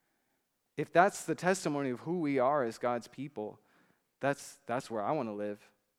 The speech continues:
I think that's where you wanna live. It's called the kingdom of God, and the kingdom of God isn't lacking. It's not waiting for the next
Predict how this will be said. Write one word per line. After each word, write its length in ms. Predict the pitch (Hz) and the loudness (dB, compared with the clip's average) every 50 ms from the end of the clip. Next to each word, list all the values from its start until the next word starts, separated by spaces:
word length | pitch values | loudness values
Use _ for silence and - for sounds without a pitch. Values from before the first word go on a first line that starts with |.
| _ _ - | _ _ -14
I 60 | - | -10
think 160 | - - 185 | -8 -6 0
that's 220 | - 165 156 - - | 2 2 2 2 0
where 100 | 127 120 | -6 -4
you 180 | 120 120 139 | -4 -2 -2
wanna 200 | 185 175 123 107 | -2 -2 -4 -4
live. 260 | 101 95 90 82 95 - - _ _ _ _ _ _ _ _ _ _ _ _ - | -8 -8 -10 -12 -14 -16 -20 _ _ _ _ _ _ _ _ _ _ _ _ -10
It's 160 | 151 - - | -10 -10 -4
called 220 | - 175 170 143 | -2 -2 0 0
the 40 | 151 | -2
kingdom 240 | - 160 160 151 135 | -4 -4 -4 -2 -4
of 100 | 123 110 | -4 0
God, 180 | - 143 151 | 2 2 4
and 100 | 151 123 | 4 2
the 60 | 120 113 | -2 -6
kingdom 260 | - - 185 196 185 | -8 -6 -6 -6 -4
of 60 | 131 | -2
God 240 | 147 135 135 143 139 | 0 2 2 2 0
isn't 260 | 127 110 143 117 85 | 0 -2 -4 -6 -6
lacking. 540 | 104 110 123 147 - - 104 90 - - 123 - _ _ _ _ _ _ _ _ _ _ _ _ _ - | -6 -8 -8 -10 -12 -14 -16 -16 -16 -18 -20 -20 _ _ _ _ _ _ _ _ _ _ _ _ _ -12
It's 160 | 139 - - | -8 -2 0
not 160 | 165 147 127 | 0 2 2
waiting 320 | 135 147 151 151 151 143 | 4 4 4 4 2 -2
for 160 | - - 135 131 | -4 -6 -6 -4
the 100 | 131 139 | -2 -2
next 460 | 135 135 135 - - - - - | 0 -2 -2 -4 -8 -16 -18 -18